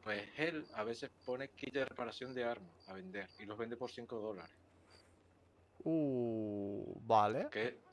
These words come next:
Speaker 1: que eso es lo que yo suelo comprar cuando, cuando tiene.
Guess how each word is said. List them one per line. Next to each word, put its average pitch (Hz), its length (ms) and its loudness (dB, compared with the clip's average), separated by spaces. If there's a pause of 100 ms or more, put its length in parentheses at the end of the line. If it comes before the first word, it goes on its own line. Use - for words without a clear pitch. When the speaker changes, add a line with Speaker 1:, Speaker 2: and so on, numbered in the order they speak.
(140)
Speaker 1:
que 110 180 2
eso 123 260 0
es 127 120 2
lo 143 120 -2
que 131 120 0
yo 123 100 0
suelo 127 260 -2
comprar 104 500 -4 (240)
cuando, 95 320 -6
cuando 95 280 -8
tiene. 95 280 -6